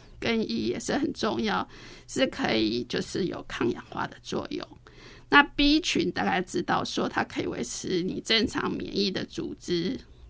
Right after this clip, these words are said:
还有维他命 C 也是很重要，诱发抗体的产生。所以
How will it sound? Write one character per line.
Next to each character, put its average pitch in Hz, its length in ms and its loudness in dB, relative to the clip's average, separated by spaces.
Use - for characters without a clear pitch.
还 - 160 -2
有 214 100 2
维 185 140 0
他 - 120 -4
命 202 140 4
C - 240 -6
也 - 260 -4
是 - 140 -4
很 - 220 -6
重 180 240 -2
要， 190 200 0
诱 185 220 0
发 - 280 -4
抗 - 280 -4
体 - 180 -18
的 - 160 -18
产 - 240 -10
生。 - 360 -8
所 - 160 0
以 269 220 6